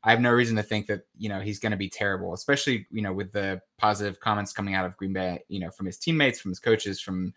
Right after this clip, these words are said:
the beat reporters, everyone is just very impressed with him. The problem is <laughs> we s-, got the news reports today that, uh, Watson, Christian Watson is, was not at practice. Romeo Doubs has been injured for, you know, a while now. He could be rolling out there with complete rookies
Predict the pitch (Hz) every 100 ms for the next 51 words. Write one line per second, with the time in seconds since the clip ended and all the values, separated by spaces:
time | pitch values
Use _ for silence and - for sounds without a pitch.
0 | _ _ 107 95 117 117 107 - 107 98
1 | 101 98 95 92 90 - 98 101 98 95
2 | 95 92 90 95 92 95 _ _ _ _
3 | _ _ 113 160 175 151 117 110 - -
4 | 143 120 113 113 - - 127 123 120 117
5 | 110 113 104 - 101 101 98 95 - -
6 | 98 95 95 _ _ 107 120 127 143 127
7 | 123 113 - 110 107 - 110 107 - 98
8 | 92 92 - - 95 98 98 107 - 95
9 | - 98 - 107 107 104 101 101 98 95
10 | 95 98 98 92 - 92 87 - _ _
11 | - 98 92 95 104 101 95 90 90 -
12 | _ _ 120 151 147 135 127 117 113 110
13 | 104 104 110 104 117 113 - 107 113 113
14 | 117 117 -